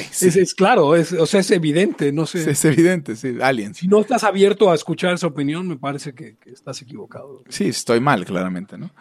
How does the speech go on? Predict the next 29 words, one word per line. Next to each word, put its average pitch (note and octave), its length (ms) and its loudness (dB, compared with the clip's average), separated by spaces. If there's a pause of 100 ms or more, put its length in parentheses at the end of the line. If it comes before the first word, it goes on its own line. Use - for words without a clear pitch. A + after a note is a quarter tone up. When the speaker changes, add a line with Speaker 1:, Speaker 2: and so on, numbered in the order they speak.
(140)
Speaker 2:
Y, - 200 -12
pero, A#3 220 4
pero A#3 140 6
volviendo B3+ 360 6
ahora B3 200 4
sí A3+ 120 2
a F#3+ 80 6
lo E3 100 0
que D#3+ 100 -4
decías, F3+ 340 0
en D#3 140 -6
serio, E3 400 -4
eh, E3 520 -10
es, B3 360 -4
es B3 260 -4
esa C#4 260 -2
idea A3+ 460 4
de F#3 200 2
que, D3 440 -2 (420)
la, F3+ 160 -8 (200)
o F#3 80 -8
sea, A3+ 140 2
la G#3+ 120 4
igualdad A#3+ 360 4
solo C#4 220 4
puede A3+ 200 4
darse F#3+ 220 2
hacia D#3 200 0
abajo. F#3 500 -2